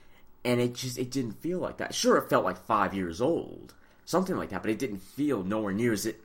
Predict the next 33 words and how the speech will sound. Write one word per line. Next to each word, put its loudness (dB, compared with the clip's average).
as -4
old 0
as -2
it -2
really 0
is. -2
And 0
it -6
helps 2
that 0
Chrysler 0
have -2
been 0
significantly -4
updating -2
it -8
these -6
past -4
few -6
years, -10
but -2
they 0
really 2
have 0
been -8
keeping -8
it -10
fresher -8
than -4
I -4
thought -6
they -4
would. -12